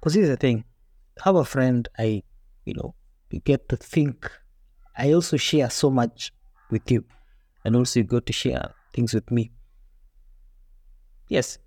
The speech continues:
maybe you know too much because you, that's why you won't like me. Then again, maybe you know too much that you actually think I'm the, you know,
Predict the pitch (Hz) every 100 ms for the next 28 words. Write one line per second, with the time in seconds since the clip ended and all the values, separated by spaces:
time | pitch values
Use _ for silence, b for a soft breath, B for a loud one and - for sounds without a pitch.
0 | _ - 254 247 180 185 165 160 151 127
1 | - 123 - 120 117 - - _ _ _
2 | _ _ - 120 127 127 127 113 113 110
3 | 107 110 107 104 101 - 85 139 113 107
4 | 110 123 117 104 110 101 92 - 139 131
5 | 123 104 160 - - - _ _ _ _
6 | _ _ _ - - - 131 127 - 147
7 | 127 - - 151 135 127 - - 120 117
8 | 113 113 101 90 - - - -